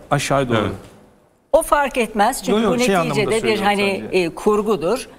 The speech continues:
Speaker 3: Klingonlar, Star Trek yani uzay yolu seyircileri iyi bilir, Asyalı bir topluluğu anlatıyor. Asyalı oldukları iddia ediliyor. Ve yine bizim, e, Karahantepe'de gördüğümüz karakter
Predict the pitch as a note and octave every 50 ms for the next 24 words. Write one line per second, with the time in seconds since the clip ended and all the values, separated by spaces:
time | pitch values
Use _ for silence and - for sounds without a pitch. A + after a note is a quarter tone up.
0 | - - - _ _ _ _ - - C#4 F4 F#4 G4+ F4+ C#4 A3 G3 F3+ E3+ D#3+
1 | D3+ C#3 B2+ C3+ - - - - _ _ _ - - - - - A3+ A3+ - -
2 | - - G3+ F3+ D3 C#3 - E3 D#3+ D#3 D#3 D#3 D3+ - - F#3+ F#3 E3+ A3 G#3
3 | G#3+ G#3+ G#3 F#3+ F3+ E3+ D#3 D3+ C#3 A2 - - - - - - - G3 F3+ F3
4 | E3+ D3+ D#3+ D#3 E3+ E3+ F3 - C#4 D4+ D#4+ C4 A3+ G#3+ B3 D4 - - - -
5 | _ _ _ _ _ _ - G#3+ B3 - - - - G3 F#3 F3 E3+ D#3+ C#3+ D3+
6 | C#3+ - - E3 D3+ D3+ - D3+ D3+ D3 D3 D3 C3+ A#2 C3 C3+ C3 C3+ C3+ -
7 | - - C3+ B2 - - - F3+ F#3 - - - D#3+ D3+ D3+ B2+ B2 C#3 C#3 -
8 | - - - D3 C#3 - C#3+ B2+ A#2+ D3+ C#3+ C3+ A2+ A2+ B2 B2 G#2+ G#2 D#2 -
9 | - - - - - - - - - - - _ _ - A#3 A#3+ A3+ C#3+ - -
10 | B3+ D4 D4 C4 A#3 F#3+ - - - - G3 A3+ G#3+ A3+ A3 G#3 G3 - - E3
11 | - - G#3 F#3+ F3+ F#3 F#3+ G3+ G3 F#3+ G#3 G3 G3+ F#3 F3 F#3 E3+ E3+ F3+ F3
12 | F3 E3+ D#3+ F3+ F3 E3+ E3 - - - F3+ E3+ E3 E3 D#3+ - - F#3 E3 D#3+
13 | D#3+ D#3+ -